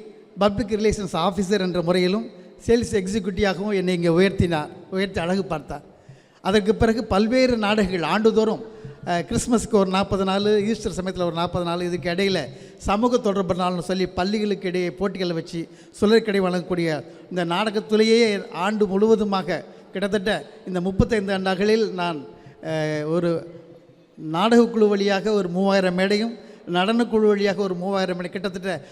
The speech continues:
ஆறாயிரம் மேடைக்கு மேல் நான் இந்த கலைக்காரியம் மூலம் நான் அறிமுகமாயிருக்கிறேன். அஹ், இங்கே இந்த நாடகத்தின் இயக்குனர் ஆதி ஸ்ரீதர் அவர்களை என்னையெல்லாம் வளர்த்தெடுத்தவர்கள். அவருடைய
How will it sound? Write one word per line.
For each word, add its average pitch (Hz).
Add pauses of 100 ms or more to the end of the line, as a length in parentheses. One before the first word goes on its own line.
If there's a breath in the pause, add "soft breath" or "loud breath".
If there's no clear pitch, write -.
(240 loud breath)
ஆறாயிரம் 220
மேடைக்கு 208
மேல் 208
நான் 185
இந்த 175
கலைக்காரியம் 185
மூலம் 185
நான் 165
அறிமுகமாயிருக்கிறேன். 156 (600 loud breath)
அஹ், 175
இங்கே 214 (340)
இந்த 190
நாடகத்தின் 214
இயக்குனர் 190
ஆதி 226
ஸ்ரீதர் 208
அவர்களை 196
என்னையெல்லாம் 185
வளர்த்தெடுத்தவர்கள். 180 (340 loud breath)
அவருடைய 190